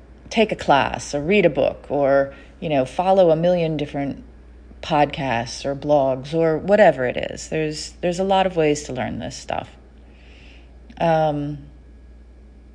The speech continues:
my friend Scarlett, cuckoldress Scarlett, and I have started bullfriend dot life, uh, to be a resource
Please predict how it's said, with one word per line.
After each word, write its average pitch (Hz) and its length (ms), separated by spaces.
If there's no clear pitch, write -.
my 208 120
friend 220 240
Scarlett, 160 640
cuckoldress 156 480
Scarlett, 120 500
and 139 140
I 123 160
have 131 200
started 135 380
bullfriend 147 680
dot 120 280
life, - 540
uh, 139 320
to 156 160
be 175 180
a 165 80
resource 123 880